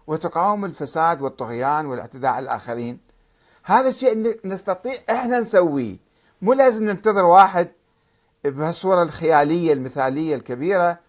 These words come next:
أنه يغير العالم وهو أفضل من النبي عيسى ويصلي عيسى. هاي كلها خرافات. <clears throat> بعدين يجي بعد ما يكون هاي الصورة الهلامية الكبيرة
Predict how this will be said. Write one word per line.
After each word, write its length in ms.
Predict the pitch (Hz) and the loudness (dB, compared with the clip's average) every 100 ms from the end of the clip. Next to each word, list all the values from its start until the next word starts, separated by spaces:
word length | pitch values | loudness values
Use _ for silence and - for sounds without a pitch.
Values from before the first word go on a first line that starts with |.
| _ _ _ _ - | _ _ _ _ -6
أنه 180 | 160 190 | -4 -2
يغير 320 | 180 220 208 | -2 -4 -4
العالم 920 | 190 180 208 196 202 202 202 196 196 | -4 -2 -2 -2 -6 -6 -8 -10 -10
وهو 220 | 185 190 | -6 -2
أفضل 320 | 185 202 190 196 | -2 -4 -6 -10
من 80 | |
النبي 240 | 190 190 175 | -8 -6 -6
عيسى 580 | 208 190 202 202 196 202 | -6 -8 -4 -4 -2 -4
ويصلي 500 | 196 180 180 190 170 | -8 -10 -12 -12 -10
عيسى. 200 | 180 - _ _ _ _ - | -10 -14 _ _ _ _ -4
هاي 140 | 214 | -4
كلها 480 | 233 247 233 208 - _ - | -4 -6 -6 -8 -12 _ -16
خرافات. 600 | - 185 165 220 240 175 - _ _ _ _ _ _ _ - | -6 0 0 2 0 0 -8 _ _ _ _ _ _ _ -16
<clears throat> 540 | 226 - 208 117 - _ _ _ _ _ _ _ _ _ _ _ _ - | -8 -6 -6 -8 -14 _ _ _ _ _ _ _ _ _ _ _ _ -6
بعدين 360 | 135 147 202 220 | -2 0 0 0
يجي 460 | 196 185 190 190 | -2 -4 -2 -4
بعد 240 | - 143 160 | -4 -6 -4
ما 80 | 160 | -4
يكون 520 | 151 - 180 185 143 | -4 0 0 0 -2
هاي 180 | 139 127 | -2 -2
الصورة 540 | - 160 131 117 123 _ - | -4 -2 0 -2 -4 _ -14
الهلامية 1120 | 101 101 92 - 98 117 131 113 131 131 101 | -12 -12 -16 -20 -10 -4 -2 -2 -2 -2 -4
الكبيرة 880 | 92 90 92 - 117 117 165 120 110 | -6 -12 -20 -10 -8 -2 -2 -2 -4